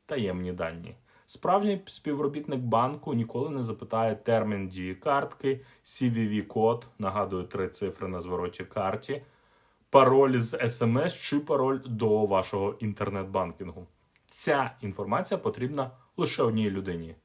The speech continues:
злодію, який хоче вкрасти ваші гроші. Головна зброя з шахраїв не якісь супертехнології. Їхня головна зброя — це ваша паніка, страх і розгубленість. Вони можуть вигадувати нові схеми,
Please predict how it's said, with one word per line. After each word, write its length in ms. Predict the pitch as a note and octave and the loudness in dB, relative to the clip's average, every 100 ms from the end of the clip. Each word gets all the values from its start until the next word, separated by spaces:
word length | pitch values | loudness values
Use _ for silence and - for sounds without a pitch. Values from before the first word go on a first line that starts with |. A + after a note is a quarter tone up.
| _ _ - | _ _ -10
злодію, 640 | G2+ G2+ G2+ G2+ B2 D#3 - | -6 0 2 2 -2 -4 -6
який 300 | G2+ F#2+ - | -4 -4 -8
хоче 420 | - A2+ A#2+ D3+ | -10 -4 -2 -2
вкрасти 600 | - F#2+ F2+ - - - - | -2 0 0 0 -6 -8 -10
ваші 380 | F#2+ F2 - F#2+ | -2 -2 -2 -8
гроші. 460 | F#2 F#2 - G#2+ - _ _ _ _ _ | -4 -4 -6 -16 -16 _ _ _ _ _
Головна 460 | G2 C#3 G#3+ A#3 | 4 8 8 6
зброя 320 | F#3 D#3 F#3+ E3 | 2 2 2 2
з 100 | - | 0
шахраїв 560 | F3 - F#3 A3+ A#3 A3 - _ _ | -2 0 0 2 -2 -4 -18 _ _
не 400 | C#3 E3 F3 F3 | -4 -2 0 0
якісь 380 | E3+ E3+ - G#3 | -2 -6 -2 -4
супертехнології. 1000 | - A#2+ A#2 A2+ - - A2 G2+ F#2 F#2 | 0 -2 0 -2 -2 -4 -2 0 0 0
Їхня 260 | G2 A2+ B2 | -4 -2 -2
головна 380 | G#2+ G#2+ G#2 G2+ | 0 0 0 -2
зброя — 380 | F#2 A#2+ G3+ F#3+ | -2 0 0 0
це 240 | - G2 | -2 -2
ваша 320 | F2 F#2 G#2 | -2 -2 -2
паніка, 460 | - E3 G3 E3+ A#2 | 0 0 0 -2 -4
страх 440 | - B2+ A2+ A#2+ - | -2 0 0 0 -6
і 180 | G2+ G#2 | -6 -4
розгубленість. 840 | G2 F2+ G2 F2+ F#2+ F#2+ F#2 - - - - | -4 -4 -6 -6 -6 -6 -8 -12 -20 -20 -6
Вони 320 | F#3 F#3+ G3+ | 0 4 4
можуть 500 | A#2+ B2+ D#3+ D#3+ C#3+ | 4 4 4 2 -2
вигадувати 600 | B2 B2 C#3 C3+ C3 C3 | 0 4 4 4 0 0
нові 240 | B2 A#2 A#2+ | 0 0 -2
схеми, 540 | - D#3 E3 E3+ D#3+ | -4 -4 -4 -4 -8